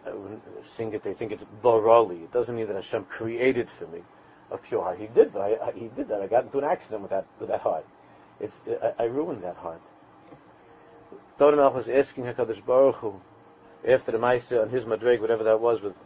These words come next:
the Maaseh with Bathsheba, he was asking HaKadosh Baruch Hu, i-, i-, in the Aleph, he says, "Leif Tahor Beroli Elokim." Rebbeinu Shalom, I ask you to create for me a new heart. I don't know what to do.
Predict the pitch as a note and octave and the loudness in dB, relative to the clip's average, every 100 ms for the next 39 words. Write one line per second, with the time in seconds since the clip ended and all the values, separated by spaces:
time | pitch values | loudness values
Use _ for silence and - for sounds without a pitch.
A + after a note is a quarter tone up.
0 | - - - G#2 G#2+ A2+ - A2 G#2 G2+ | -20 -20 -14 -6 -4 -4 -4 -4 -4 -2
1 | B2 A#2 G#2 - - A#2 G#2+ C3+ - A2+ | 0 0 -2 -14 -10 -6 0 0 -2 -4
2 | A#2+ G2 B2 C3+ B2+ A#2 G#2 - - _ | -4 -2 2 2 2 -4 -8 -20 -20 _
3 | _ - D3 - - - - - A2+ A2+ | _ -18 -16 -14 -14 -12 -12 -10 -8 -2
4 | B2 C3 A#2 A2+ G2+ A2+ C#3 C3+ A#2+ C#3 | 2 4 2 -6 -2 2 2 2 4 6
5 | C#3+ B2+ A#2 A2 A2 B2+ D3+ D3+ A#2+ G2 | 6 2 0 2 4 6 6 6 -2 -6
6 | F#2 F#2 - F2 - - - - - B2+ | -8 -10 -16 -20 -20 -20 -20 -14 -2 2
7 | C#3 - B2+ G#2 - - _ _ - A#2 | 0 0 -4 -4 -14 -20 _ _ -6 0
8 | C#3 C#3+ - A#2+ - A#2 - - _ _ | 0 -2 -6 -12 -8 -8 -8 -20 _ _
9 | _ _ _ _ - C3 C3 C#3 C#3+ - | _ _ _ _ -14 -8 0 0 0 -8
10 | B2 B2 A#2+ A#2 C#3 A2+ B2+ B2+ A#2+ A#2+ | -6 -6 -6 -2 0 0 -2 -2 -4 -4
11 | B2 C3 | -2 -2